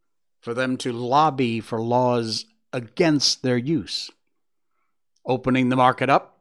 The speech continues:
for more pharmaceuticals. Take a look at these sixty-eight substances. They're not all listed here, but this is some of them, some of the more common ones that you and I use.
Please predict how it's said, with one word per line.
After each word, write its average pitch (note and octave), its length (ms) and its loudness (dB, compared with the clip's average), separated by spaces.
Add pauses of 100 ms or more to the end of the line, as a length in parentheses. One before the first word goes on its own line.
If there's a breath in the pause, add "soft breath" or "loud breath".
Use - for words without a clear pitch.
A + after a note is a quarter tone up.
(1080)
for A#2+ 200 2
more G#2 300 2
pharmaceuticals. B2 1120 0 (800)
Take F#3+ 240 2
a A#3+ 60 6
look G3+ 260 4
at B2+ 120 -6
these C3 220 -6
sixty-eight F#3 960 -2
substances. G#2 760 -4
They're A2+ 100 -8
not E3 280 -2
all C#3+ 220 8
listed A#2 380 -2
here, F#2+ 300 -8
but G2 180 -12
this B2+ 220 -4
is B2+ 180 0
some C3 180 0
of A2+ 100 -2
them, G#2 240 -6 (420)
some C#3 180 2
of B2 60 2
the B2+ 60 2
more A#2+ 180 4
common C#3+ 420 4
ones G#2+ 300 -2
that A#2 160 -8
you B2+ 160 2
and A#2+ 100 2
I B2 140 2
use. A#2 560 0